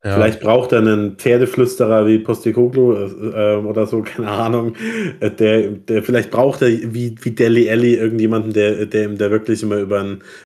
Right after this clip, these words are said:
Speaker 2: Rücken streichelt, sagt, „Mach einfach, guter Junge“, was weiß ich, aber ich,
Speaker 1: <laughs>
Speaker 2: ich,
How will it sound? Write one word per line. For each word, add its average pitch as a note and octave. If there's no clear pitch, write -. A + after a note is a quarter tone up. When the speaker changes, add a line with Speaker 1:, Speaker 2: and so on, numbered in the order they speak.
Speaker 2:
Rücken A#2+
streichelt, A2
sagt, G#2+
„Mach A#2+
einfach, B2+
guter C#3+
Junge“, B2+
was A#2
weiß G#2
ich, A#2+
aber G2
ich, G2+
Speaker 1:
<laughs> -
Speaker 2:
ich, -